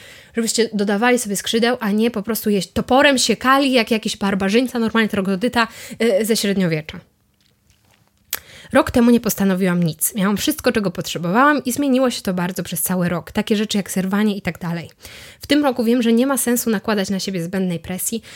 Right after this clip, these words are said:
bo życie jest bardzo przewrotne i nigdy nie wiemy, co się wydarzy.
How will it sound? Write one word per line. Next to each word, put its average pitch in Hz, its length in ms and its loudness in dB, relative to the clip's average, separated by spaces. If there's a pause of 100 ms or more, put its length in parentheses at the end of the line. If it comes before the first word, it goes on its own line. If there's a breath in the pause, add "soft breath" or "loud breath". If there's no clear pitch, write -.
(160 loud breath)
bo 240 80 4
życie 277 240 0
jest 233 140 0
bardzo 254 300 2
przewrotne 247 500 -2
i 254 160 -4
nigdy 269 360 -2
nie 247 100 2
wiemy, 214 240 0
co 196 100 -6
się 185 140 -4
wydarzy. 165 480 -6